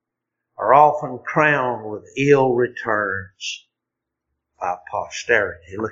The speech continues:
at verse seventeen. "My father fought for you and adventured his life, threw it down, cast down his life," we saw in the lecture, in the lesson. "My father adventured his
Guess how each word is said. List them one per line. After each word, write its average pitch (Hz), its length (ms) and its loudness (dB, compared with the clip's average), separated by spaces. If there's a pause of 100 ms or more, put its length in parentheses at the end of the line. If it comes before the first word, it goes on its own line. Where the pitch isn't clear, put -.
(120)
at - 60 -20
verse 110 300 -2
seventeen. 110 600 -4 (380)
"My 302 300 6
father 339 580 6
fought 370 400 10
for 320 80 0
you 277 460 6
and 269 120 8
adventured 330 680 6
his 233 140 2
life, 330 520 10 (120)
threw 370 340 8
it 311 140 0
down, 339 540 6 (240)
cast 370 540 6
down 349 460 6
his 233 140 -8
life," 330 500 8 (100)
we 226 200 2
saw 254 400 8
in 220 60 -8
the 214 80 2
lecture, 220 580 4 (340)
in 202 140 2
the 208 100 6
lesson. 208 420 4 (1160)
"My 285 220 6
father 339 540 6
adventured 320 500 6
his 269 260 2